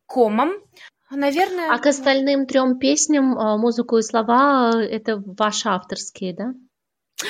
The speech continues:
Speaker 1: Да, но в-, во второй песне Dance Track мне помог, э, муж. Он тоже музыкант,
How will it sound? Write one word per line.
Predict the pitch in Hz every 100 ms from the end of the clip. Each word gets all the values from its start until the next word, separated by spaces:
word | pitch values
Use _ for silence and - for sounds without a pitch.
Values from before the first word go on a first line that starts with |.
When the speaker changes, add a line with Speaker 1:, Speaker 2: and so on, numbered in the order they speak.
| 294 220
Speaker 1:
Да, | 220 208 254 202 160 160 - - -
но | 254 262 277 262 247
в-, | 208 254 220
во | 262
второй | - - 285 349 403
песне | 330 294 262 220
Dance | 254 233 220 -
Track | 214 208
мне | 220 226 262
помог, | 240 233 233 - -
э, | 214 214
муж. | 220 208 175 - - - - -
Он | - 233 233
тоже | 247 226 220 208
музыкант, | 208 233 - 285 330 339